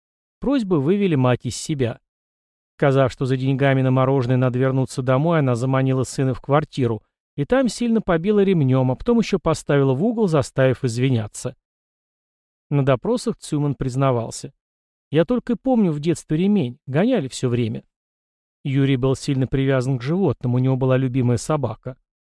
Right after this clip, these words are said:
Однажды мать пригрозила сыну, что если он не будет её слушаться, то собаку она выгонит, что вскоре и сделала. "Она была человеком слова",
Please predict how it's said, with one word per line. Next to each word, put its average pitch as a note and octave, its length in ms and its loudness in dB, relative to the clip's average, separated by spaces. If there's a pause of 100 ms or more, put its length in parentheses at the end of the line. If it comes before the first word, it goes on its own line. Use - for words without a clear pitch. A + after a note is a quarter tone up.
(360)
Однажды A#3 380 4
мать A3+ 220 2
пригрозила F#3+ 600 0
сыну, C3 380 -2
что - 160 -8
если D3+ 280 -2
он C#3+ 100 0
не D3 100 0
будет C#3 320 -4
её B2+ 140 -2
слушаться, G3+ 520 -6
то D3+ 140 -8
собаку G3 460 -2
она E3+ 160 2
выгонит, C#3 440 0
что - 180 -8
вскоре B3 380 -4
и G#3 40 0
сделала. A#2+ 500 0 (1000)
"Она D#3+ 200 4
была B3+ 180 4
человеком A3+ 480 2
слова", D3 540 0